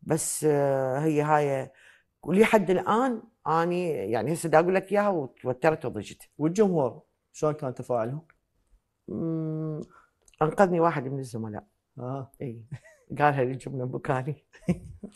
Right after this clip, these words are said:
Speaker 2: أكو مس-، أكو مسلسل أو مشهد من المستحيل إنه تنسينه؟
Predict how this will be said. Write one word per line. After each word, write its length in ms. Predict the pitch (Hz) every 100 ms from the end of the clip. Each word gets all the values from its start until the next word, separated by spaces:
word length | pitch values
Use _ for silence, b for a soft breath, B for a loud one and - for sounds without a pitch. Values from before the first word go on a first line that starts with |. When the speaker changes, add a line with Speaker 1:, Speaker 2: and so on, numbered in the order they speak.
| B B B B -
Speaker 2:
أكو 200 | - 190
مس-، 300 | 190 185 -
أكو 340 | - 170 185
مسلسل 480 | 170 165 180 175 165
أو 120 | 147
مشهد 440 | 151 165 170 143 -
من 140 | 131
المستحيل 540 | 127 135 139 - 143 151
إنه 280 | 143 135 123 _ _ _ - 123
تنسينه؟ 480 | 139 - 139 147